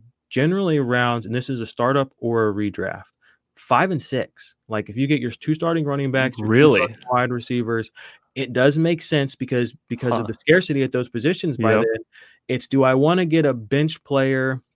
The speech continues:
Speaker 1: Uh, you know, who's, I don't know, who's a good bench running back that's going right now? Oh, I don't know. Do I wanna take Carlos Hyde? You know, you kinda get into that sixth, seventh round where it's just like, well, Carlos Hyde's a bad example. Chris Carson, there's a good example.
Speaker 2: Okay, yeah,
Speaker 1: That's
Speaker 2: there we
Speaker 1: a
Speaker 2: go.
Speaker 1: little risk. Do I want Chris Carson on my bench,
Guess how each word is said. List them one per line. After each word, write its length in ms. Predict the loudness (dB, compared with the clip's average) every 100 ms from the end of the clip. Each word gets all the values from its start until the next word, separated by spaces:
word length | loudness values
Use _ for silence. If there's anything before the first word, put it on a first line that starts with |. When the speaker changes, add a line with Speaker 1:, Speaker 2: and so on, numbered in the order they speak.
| _ _ -8
Speaker 1:
Uh, 280 | -4 -2 -2
you 140 | -2
know, 160 | -4 -6
who's, 260 | -6 -8 -8
I 80 | -10
don't 140 | -8 -6
know, 60 |
who's 180 | -4 -4
a 60 | -6
good 340 | -6 -8 -6
bench 320 | -8 -8 -10
running 260 | -10 -10 -10
back 260 | -12 -14
that's 180 | -16 -18
going 260 | -12 -12 -10
right 220 | -12 -14
now? 260 | -16 -18 -20 _ _ _ _ _ _ -8
Oh, 300 | -4 -2 0
I 100 | 0
don't 80 | 0
know. 100 | -2
Do 140 | 2
I 60 | 4
wanna 200 | 2 0
take 360 | 0 0 0
Carlos 520 | -4 2 4 4 0 0
Hyde? 340 | 0 2 0
You 60 | -2
know, 80 |
you 120 | -2 0
kinda 200 | 0 2
get 180 | 0
into 140 | -2 -4
that 160 | -6
sixth, 380 | -6 -4 -4 -2
seventh 320 | -4 -2 -4
round 280 | -2 0 0
where 100 | -2
it's 80 | -4
just 180 | -6 -2
like, 180 | -4 -6 -20 -20 _ -12
well, 80 |
Carlos 300 | -2 0 0
Hyde's 160 | -2 -4
a 40 |
bad 140 | -4 -6
example. 240 | -6 -10
Chris 240 | 0 0 2
Carson, 480 | 0 0 -2 -14 -2
there's 240 | 2 2
a 60 | 0
good 180 | -6 -6
example. 500 | -8 -12 -14 -2 0
Speaker 2:
Okay, 200 | 2 4
yeah, 100 | 4
Speaker 1:
That's 100 | 4
Speaker 2:
there 80 | 4
we 80 |
Speaker 1:
a 120 | 2 2
Speaker 2:
go. 60 | 4
Speaker 1:
little 240 | 4 4
risk. 340 | 4 0 -4
Do 80 | 0
I 60 | 2
want 220 | 2 0
Chris 180 | -2 -2
Carson 360 | 0 0 -2
on 120 | -4 -2
my 140 | -4
bench, 520 | -2 -2 -2 -6 -16